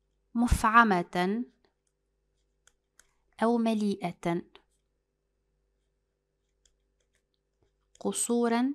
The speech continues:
مليئة، قصورا مفعمة. الدور كما تعرفون هي البيوت أو المنازل أو المساكن.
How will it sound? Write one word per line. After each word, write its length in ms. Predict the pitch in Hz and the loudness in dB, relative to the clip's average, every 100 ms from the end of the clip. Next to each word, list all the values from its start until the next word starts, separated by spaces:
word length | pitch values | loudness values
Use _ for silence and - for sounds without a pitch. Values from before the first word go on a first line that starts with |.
| - | -4
مليئة، 720 | 240 214 185 - 170 160 160 - _ - _ _ _ _ _ | -4 -2 -4 -6 -10 -8 -8 -14 _ -20 _ _ _ _ _
قصورا 680 | - 190 - 233 233 240 254 254 | -8 -4 -2 -2 0 0 -2 -4
مفعمة. 800 | 233 233 220 180 175 175 165 165 - _ _ - - _ - | -4 -2 -4 -2 -4 -4 -8 -10 -14 _ _ -20 -20 _ 0
الدور 760 | 262 247 339 339 233 247 285 - _ _ _ _ - - | 0 6 8 8 6 2 0 -10 _ _ _ _ -20 -6
كما 320 | 220 214 226 | -4 -2 -4
تعرفون 800 | - 220 196 190 - 226 208 190 | 0 2 2 0 -4 -4 0 0
هي 720 | 202 214 208 220 214 233 254 - _ _ _ _ _ _ _ _ _ _ _ _ _ _ | 0 -4 -6 -2 0 -2 -4 -12 _ _ _ _ _ _ _ _ _ _ _ _ _ _
البيوت 680 | 220 202 196 190 185 226 220 254 285 285 _ _ _ _ _ _ _ _ _ _ _ _ _ _ _ _ _ _ _ _ _ _ _ | -2 -2 0 0 2 0 0 0 0 -4 _ _ _ _ _ _ _ _ _ _ _ _ _ _ _ _ _ _ _ _ _ _ _
أو 140 | 233 247 | 0 2
المنازل 720 | 233 185 175 190 220 226 226 233 - | 2 0 0 0 0 -2 0 -2 0
أو 120 | 226 | 2
المساكن. 880 | 247 247 240 - 180 - 175 170 165 | 2 2 0 2 0 0 -6 -6 -8